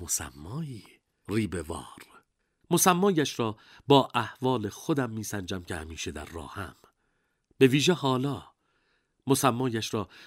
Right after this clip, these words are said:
با این اتفاق پایان سفر می‌سنجم. به کودکی برخورده ایم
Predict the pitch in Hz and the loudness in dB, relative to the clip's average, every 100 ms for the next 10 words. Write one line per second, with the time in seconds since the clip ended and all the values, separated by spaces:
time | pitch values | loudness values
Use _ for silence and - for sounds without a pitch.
0 | - 131 131 120 - - 160 151 135 - | -4 4 6 4 0 -2 0 0 -2 -2
1 | 123 - - 110 - 127 104 110 - 98 | -4 -4 -8 -6 -4 -4 -4 -8 -6 -8
2 | 90 90 82 82 - 95 - 113 87 71 | -6 -6 -8 -10 -10 -10 -6 -4 -6 -8
3 | - _ _ - 87 - - - - - | -20 _ _ -14 -10 -10 -10 -18 -18 -20
4 | _ _ _ _ _ _ 131 139 - 135 | _ _ _ _ _ _ 2 2 4 2
5 | 139 - 101 90 - 90 80 80 73 | 2 0 -4 -4 -6 -8 -6 -8 -10